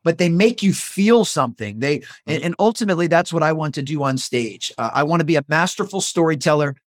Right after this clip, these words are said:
Speaker 1: I wanna move people to emotion because emotion is what gets people to change behavior. And ultimately, that's what I'm looking to do is, is help people level up their behavior, their habits, their decisions, and their mindsets. And, and if I can become a more effective communicator, I believe I'll be able to do that.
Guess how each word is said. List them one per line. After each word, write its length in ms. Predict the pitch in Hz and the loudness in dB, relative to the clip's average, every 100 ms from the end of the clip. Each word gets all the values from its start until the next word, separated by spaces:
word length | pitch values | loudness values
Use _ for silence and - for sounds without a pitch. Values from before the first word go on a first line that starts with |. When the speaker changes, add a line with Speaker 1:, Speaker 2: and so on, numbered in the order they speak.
| _ - | _ -6
Speaker 1:
I 80 | 139 | -2
wanna 200 | 170 160 | 0 0
move 440 | 160 180 226 190 | 0 2 2 0
people 260 | 214 196 180 | -6 -6 -6
to 160 | - 175 | -2 -2
emotion 600 | 151 156 156 160 151 135 _ _ | 0 0 0 -2 -6 -10 _ _
because 240 | 135 156 | -2 0
emotion 480 | 147 151 185 202 170 | 2 4 4 4 0
is 100 | 160 | -2
what 140 | 143 160 | -4 -4
gets 160 | 147 - | -6 -4
people 260 | 160 - | -4 -2
to 60 | 127 | -4
change 340 | 123 143 135 131 | -6 -4 -6 -6
behavior. 540 | 117 123 117 113 107 _ _ | -4 -2 -2 -2 -4 _ _
And 140 | 139 - | -10 2
ultimately, 480 | 175 190 160 143 139 | 2 4 0 -2 0
that's 220 | 143 135 | 0 0
what 80 | 143 | 0
I'm 120 | 135 | 0
looking 240 | 135 131 127 | -2 -4 -6
to 100 | 131 | -4
do 240 | 127 123 | -4 -4
is, 160 | 117 110 | -4 -6
is 180 | 139 131 | -6 -2
help 240 | 156 147 | 0 0
people 300 | 156 - 131 | -2 -4 0
level 340 | 143 143 151 | 0 2 2
up 180 | 139 131 _ _ _ | 0 0 _ _ _
their 140 | - 143 | -2 0
behavior, 460 | 123 147 170 170 | 0 0 0 2
their 140 | 160 139 | 0 0
habits, 420 | 139 147 147 - | 2 2 0 -4
their 120 | 135 | -8
decisions, 520 | 127 - 147 139 143 | -6 -4 -4 -4 -6
and 100 | 135 | -4
their 100 | 127 | -2
mindsets. 640 | 123 131 135 131 135 123 - - - _ | 0 0 0 0 -2 -2 -6 -14 -20 _
And, 240 | 127 123 123 | -8 -8 -4
and 400 | 131 123 123 120 _ | -4 -2 -6 -12 _
if 120 | 131 | -4
I 120 | 139 147 | 0 0
can 160 | 147 | 0
become 380 | 139 147 - 165 | 0 0 0 0
a 60 | 147 | 0
more 240 | 147 160 | 0 0
effective 440 | 151 - 156 151 - | 0 0 -2 -4 -8
communicator, 580 | 147 151 143 165 156 | -8 -6 -2 0 2
I 60 | 143 | 2
believe 280 | 123 135 131 | 2 0 0
I'll 100 | 127 | 0
be 120 | 127 | 0
able 140 | 110 | -2
to 100 | 110 | -6
do 160 | - 110 | -10 -8
that. 220 | 98 95 | -6 -8